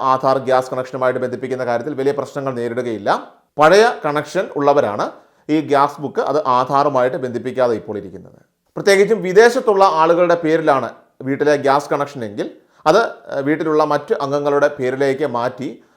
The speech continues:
ആധാറുമായിട്ട് ബന്ധിപ്പിക്കണമെന്നും ഇപ്പോൾ നിർദ്ദേശം വന്നിട്ടുണ്ട്. അപ്പോൾ ഇങ്ങനെയുള്ള ഗ്യാസ് കണക്ഷനുകൾ ആധാറുമായിട്ട് ബന്ധിപ്പിക്കുന്നതിന് ആരുടെ പേരിലേക്കാണോ കണക്ഷൻ മാറ്റുന്നത് അവരുടെ ബാങ്ക് പാസ്ബുക്ക്, അതുപോലെ തന്നെ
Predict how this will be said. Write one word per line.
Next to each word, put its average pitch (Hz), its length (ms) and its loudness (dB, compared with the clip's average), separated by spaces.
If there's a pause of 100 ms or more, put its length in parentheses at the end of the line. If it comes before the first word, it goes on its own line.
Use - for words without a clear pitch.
(100)
ആധാറുമായിട്ട് 135 800 0
ബന്ധിപ്പിക്കണമെന്നും 127 680 -8
ഇപ്പോൾ 120 260 -6
നിർദ്ദേശം 117 420 -4
വന്നിട്ടുണ്ട്. 104 380 -10 (520)
അപ്പോൾ 202 160 6
ഇങ്ങനെയുള്ള 226 320 6
ഗ്യാസ് 180 300 2
കണക്ഷനുകൾ 170 440 0
ആധാറുമായിട്ട് 143 520 0
ബന്ധിപ്പിക്കുന്നതിന് 135 600 -6 (340)
ആരുടെ 185 300 8
പേരിലേക്കാണോ 175 760 2
കണക്ഷൻ 131 340 -4
മാറ്റുന്നത് 120 480 -4 (280)
അവരുടെ 180 240 6
ബാങ്ക് 151 360 4
പാസ്ബുക്ക്, 123 520 -2
അതുപോലെ 131 380 -2
തന്നെ 127 220 -6